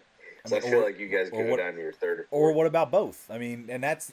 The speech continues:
Speaker 1: that's the other
Speaker 2: Yeah.
Speaker 1: blessing, though, is that our running backs haven't missed a beat when you really think about it.
Speaker 2: Yeah.
Speaker 1: You know what I mean? Like, you bring in, I mean, look at Mostert.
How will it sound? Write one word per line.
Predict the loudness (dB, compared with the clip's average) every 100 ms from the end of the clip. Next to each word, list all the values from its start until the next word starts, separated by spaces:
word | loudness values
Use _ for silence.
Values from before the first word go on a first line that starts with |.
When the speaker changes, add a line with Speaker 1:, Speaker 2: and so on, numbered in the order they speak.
| -6
Speaker 1:
that's | -6 -6
the | -6
other | -6 -6
Speaker 2:
Yeah. |
Speaker 1:
blessing, | -6 -8 -8 -8
though, | -6 -6
is | -6
that | -6 -8 -10 _ _ _ _ -20 -20 -8
our | -6
running | -4 -6 -6
backs | -8 -10 -10 -10
haven't | -10 -10
missed | -12 -14
a | -16
beat | -16 -16 -18 _ _ _ _
when | -14
you | -6
really | -4 -4
think | -6 -12 -14
about | -14 -10 -8
it. | -8 -10
Speaker 2:
Yeah. | -12
Speaker 1:
You |
know | -10 -8
what |
I | -8
mean? | -8 -10
Like, | -10 -12
you | -14
bring | -10 -8 -6
in, | -8 -10 -16 -20 -20 _ _ _ -14
I |
mean, | -10 -6
look | -6
at | -6
Mostert. | -6 -8 -12